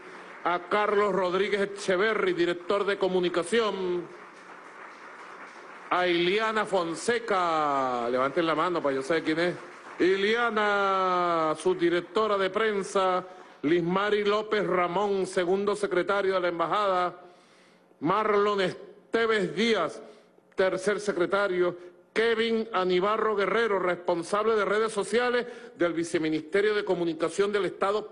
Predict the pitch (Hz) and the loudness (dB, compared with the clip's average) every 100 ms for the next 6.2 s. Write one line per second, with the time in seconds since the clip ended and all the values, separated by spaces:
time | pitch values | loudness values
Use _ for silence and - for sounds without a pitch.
0 | - 254 226 202 175 170 165 202 202 170 | -2 0 2 0 -2 -2 0 0 0 2
1 | 175 190 160 127 95 - - _ _ _ | 0 0 -2 -2 -6 -12 -20 _ _ _
2 | _ _ _ - 135 139 160 160 - - | _ _ _ -4 -2 0 0 -2 -8 -20
3 | - - - - - - - - - - | -20 -20 -20 -20 -20 -20 -20 -20 -20 -20
4 | - - - - - - - - - - | -18 -16 -16 -18 -18 -16 -16 -16 -14 -2
5 | 156 226 233 233 240 226 190 180 220 233 | 2 2 2 2 2 2 2 2 2 2
6 | 196 139 | 0 0